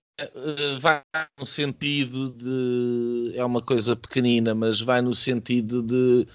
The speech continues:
eh, tentar mostrar que o, o tempo que nós vivemos, eh, esta deterioração, eh, da democracia, mas civilizacional, eh, de um mundo que está a mudar, ehm, e que, eh, faltam,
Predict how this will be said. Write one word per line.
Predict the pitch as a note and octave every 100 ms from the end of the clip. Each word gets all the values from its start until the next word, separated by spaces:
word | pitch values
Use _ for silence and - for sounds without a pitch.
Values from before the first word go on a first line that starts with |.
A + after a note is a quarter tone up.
| - - - - -
eh, | A#2+ A#2 G#2+
tentar | C3+ C3 B2+ A#2+
mostrar | A#2 - A#2 G#2+
que | - B2+
o, | C3 C3+ A3 A#3+ - - - C#4
o |
tempo | - D3 -
que | -
nós | C#3 C3
vivemos, | A#2+ B2+ G2+ B2 A#2+ A#2 A2 G#2
eh, | A2+ A2+ A2+ A2 A#2+
esta | B2 C#3
deterioração, | A2+ A2+ - C3 A#2+ A#2 - B2 A#2 G#2+ G#2 _ - - - -
eh, | A#2+ A#2+
da | C3 D3+
democracia, | A#2+ C3+ - B2 A2 A#2+ A#2 A#2 A2+ - _ _ _
mas | F4+ F#4 -
civilizacional, | A#3+ D#3+ C#3+ A#2+ A2+ A2+ G2 E2+ D#2 D2+ _
eh, | A#2 A#2 A2+ A2+ A2+ A2+
de | A2+
um | C#3
mundo | C#3 C#3 C#3 B2+
que | -
está | - C#3+ C3
a |
mudar, | C3 A#2+ C3+ C#3 C#3 C#3 _ _ _ _ -
ehm, | D3+ C#3+ C#3 C#3 C#3 C#3 C#3 C#3+ C3+ _ -
e | D3 C#3 _
que, | - D#3+ D3 D3 D3 -
eh, | - D3 -
faltam, | - D#3 C#3 - C#3 C3